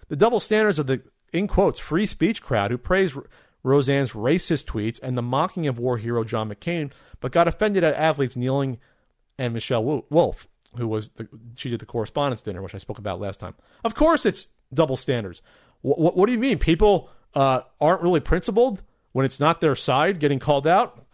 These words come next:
Wow, that's a shock. And that's, and that's liberal and conservative, of course. People ignoring their own morals when it doesn't suit them? Wow.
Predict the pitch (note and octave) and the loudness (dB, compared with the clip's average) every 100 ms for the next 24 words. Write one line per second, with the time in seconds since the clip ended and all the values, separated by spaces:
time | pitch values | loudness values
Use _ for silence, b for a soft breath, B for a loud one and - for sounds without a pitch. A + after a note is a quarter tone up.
0 | _ - F3 D#3+ D#3+ D#3 - - B2 C3+ | _ 2 4 4 2 0 -2 0 0 -2
1 | - - - _ _ _ _ - C#3 F3+ | -6 -18 -20 _ _ _ _ -4 0 0
2 | B2+ A#2 D3+ D3+ G3+ G#2 C#3 F3 G3 G3 | -2 -6 -2 0 0 0 0 4 4 4
3 | B3 C3+ - B2+ G#2 - G2 - - F#2 | 2 -2 2 2 0 -6 -14 -12 -10 -10
4 | - - - _ _ _ _ _ _ _ | -12 -18 -18 _ _ _ _ _ _ _
5 | _ _ _ _ _ _ _ _ _ - | _ _ _ _ _ _ _ _ _ -2
6 | D3+ G#3 G3 - b b B2+ B2 C#3+ E3+ | 2 4 2 0 b b -6 2 2 4
7 | E3 E3 C#3+ B2+ D3+ G#3 A#3 - b B2+ | 4 4 2 2 4 4 2 -6 b 0
8 | C3+ A#2+ C#3+ B2+ - D3 E3 G#3+ D3+ G3 | 2 4 2 0 0 0 2 2 4 4
9 | G#3 E3+ B2 F#2 | 4 2 -2 -8